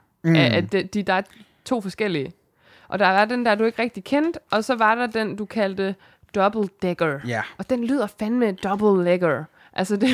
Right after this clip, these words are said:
Speaker 2: <laughs> det gør den. <laughs>
Speaker 1: Altså, jeg vil altså sige, at den her kunne være et bud, Turkish Delight.
Speaker 2: Ja.
Speaker 1: Den, prøv lige at mærke, hvor tung den er.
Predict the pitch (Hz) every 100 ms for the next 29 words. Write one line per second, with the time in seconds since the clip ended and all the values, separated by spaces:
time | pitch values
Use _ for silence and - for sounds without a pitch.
0 | 208 - - 254 233 233 240 185 214 247
1 | - - - _ _ - - 131 135 156
2 | 156 175 190 175 147 170 165 - 165 156
3 | 170 170 156 135 - 120 117 104 - 131
4 | 127 147 135 135 - 120 113 113 123 -
5 | 202 269 - _ _ 143 147 143 - -
6 | 160 160 151 151 156 - - 123 - 170
7 | 160 101 113 110